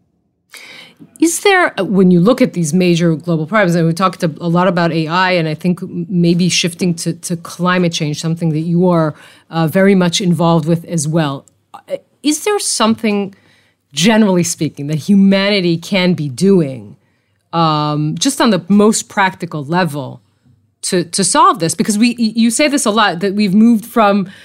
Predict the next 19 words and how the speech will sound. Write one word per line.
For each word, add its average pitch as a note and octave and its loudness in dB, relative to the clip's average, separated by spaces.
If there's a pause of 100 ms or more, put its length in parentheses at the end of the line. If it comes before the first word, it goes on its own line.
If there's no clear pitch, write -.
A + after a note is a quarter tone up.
(220)
thinking, A3 2
from A3+ 4
denying A3 2
it G3 0
to A3 0
thinking, A3 2
"Oh, A#3+ 4
okay, A#3+ 2
it's G#3+ -2
too A#3 2
late. G#3+ 4
We, G3+ 4
there's F#3 2
nothing G3+ 2
we F3+ 2
can F3+ 2
do." B2 -4
But F3 -2
let, - -2